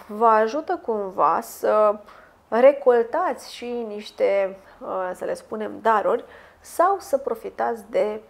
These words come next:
șansele pe care le aveți. E foarte bine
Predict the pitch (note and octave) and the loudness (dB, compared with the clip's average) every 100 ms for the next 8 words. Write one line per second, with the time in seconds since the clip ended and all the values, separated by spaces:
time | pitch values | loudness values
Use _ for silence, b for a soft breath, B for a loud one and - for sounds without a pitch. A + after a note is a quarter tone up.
0 | _ - A3+ A#3 G#3+ F#3 E3+ - F#3 F#3+ | _ -6 -4 -4 -6 -10 -10 -6 -4 -4
1 | G3 G3 - G3+ E3+ G#3 - - - - | -6 -10 -8 0 0 0 -4 -12 -20 -12
2 | E4+ D#4+ F#4 F4+ F4 G3 A#3+ B3 A#3+ | -10 -4 0 0 0 -6 -4 -4 -4